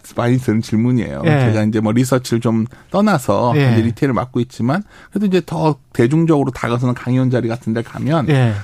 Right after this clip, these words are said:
Speaker 1: 제가 많이 강조했던 섹터 중에 조선주가 있었어요.
Speaker 2: 아, 조선주가?
Speaker 1: 그랬더니
Speaker 2: 다시?
Speaker 1: 주-,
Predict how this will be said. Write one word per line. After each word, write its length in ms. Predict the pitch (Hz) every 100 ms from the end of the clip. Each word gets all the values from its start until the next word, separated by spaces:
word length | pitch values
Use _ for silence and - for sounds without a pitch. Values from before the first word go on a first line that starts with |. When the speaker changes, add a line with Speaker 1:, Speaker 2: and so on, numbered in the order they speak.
| -
Speaker 1:
제가 180 | 139 127 -
많이 240 | 175 185 208
강조했던 1040 | - 117 131 156 147 139 135 120 135 139 - _ -
섹터 420 | - 185 - 143
중에 220 | 123 123 127
조선주가 580 | 113 107 190 247 208 -
있었어요. 380 | - 123 - - _ _ _ -
Speaker 2:
아, 80 | 110
조선주가? 580 | - 117 196 170 175 -
Speaker 1:
그랬더니 380 | 220 214 196 202
Speaker 2:
다시? 320 | 147 262
Speaker 1:
주-, 60 | 359